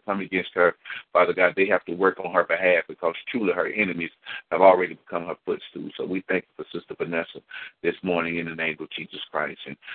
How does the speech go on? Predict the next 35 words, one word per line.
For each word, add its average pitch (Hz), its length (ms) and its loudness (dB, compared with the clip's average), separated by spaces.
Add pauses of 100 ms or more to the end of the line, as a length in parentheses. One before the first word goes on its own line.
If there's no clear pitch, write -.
(140)
Father, 95 220 6
we 95 160 -4
thank 104 240 -4
you 90 100 -18
for 90 280 6 (300)
her 98 240 4
brother, 104 600 4
uh, 95 240 -8 (460)
uh, 80 260 -4
and, 82 240 -8
and 92 200 0 (100)
Sister 104 220 -2
Debbie, 90 360 2
daughters, 95 380 4 (440)
uh, 85 260 6
Chris, 101 200 -2 (180)
um, 80 240 2 (200)
Father, 98 380 8 (340)
we 90 160 -10
thank 101 240 0
you, 95 140 -8
Father 92 260 6
God, 85 220 -6
that 85 160 -6
he's 104 280 -4
continued, 101 600 -2
Father 90 240 6
God, 87 240 0 (180)
to 90 140 -8
grow 101 420 4 (340)
in 87 100 -2
the 85 80 0
things 95 300 2
of 82 120 0
God, 95 340 6